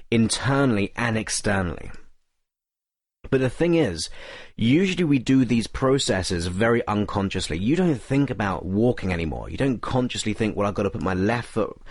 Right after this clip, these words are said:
first, then my right foot, then my left foot," let alone all the muscles you have to move. You do it very fluently and equally so,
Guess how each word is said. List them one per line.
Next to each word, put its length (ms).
first, 420
then 120
my 160
right 320
foot, 220
then 100
my 80
left 320
foot," 220
let 300
alone 220
all 160
the 100
muscles 500
you 120
have 260
to 100
move. 400
You 140
do 160
it 60
very 220
fluently 800
and 480
equally 420
so, 360